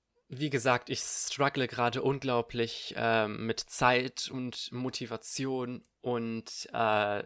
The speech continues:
deswegen ist auch diese Episode irgendwo zwischen Tür und Angel aufgenommen <laughs> worden. Ich hoffe wirklich sehr, dass ich, äh, bis nächsten Monat dazu komme, wieder ein bisschen was zu lesen und dass ich auch die Zeit finde,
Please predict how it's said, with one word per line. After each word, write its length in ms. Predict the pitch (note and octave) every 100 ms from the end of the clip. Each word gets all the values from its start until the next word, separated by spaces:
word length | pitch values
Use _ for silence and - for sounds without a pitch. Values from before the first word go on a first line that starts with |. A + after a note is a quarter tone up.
| _ -
deswegen 460 | A2+ - A#2 A2+
ist 180 | A2+ -
auch 80 | A2
diese 420 | B2 A2 A2 -
Episode 500 | A#2 - A2 A#2 B2
irgendwo 420 | - C#3 C3 A2+
zwischen 420 | A#2 - B2 - -
Tür 280 | - C3
und 180 | A#2+ -
Angel 280 | B2 B2 G#2+
aufgenommen 680 | G#2+ G2+ - G2 G2 G2+ G#2
<laughs> 60 | -
worden. 420 | A#2+ G#2 A#2 A2+ _ _ _ _ - - - - -
Ich 180 | D#3+ -
hoffe 320 | F3+ G3 E3
wirklich 300 | E3+ E3 D#3
sehr, 240 | - C#3
dass 320 | C3+ A#2 - -
ich, 340 | A#2+ - -
äh, 240 | B2 A#2+ -
bis 160 | B2 C3
nächsten 260 | B2 -
Monat 260 | B2 B2 A#2+
dazu 220 | A#2 -
komme, 240 | B2+ A#2+
wieder 120 | A#2+ A2+
ein 80 |
bisschen 220 | A2+ - A2+
was 160 | -
zu 140 | - A#2
lesen 360 | C3+ C#3 C3+
und 40 | A#2
dass 140 | A2
ich 120 | -
auch 120 | G#2+
die 100 | -
Zeit 300 | - A#2+ A#2
finde, 400 | - A#2 A2+ A2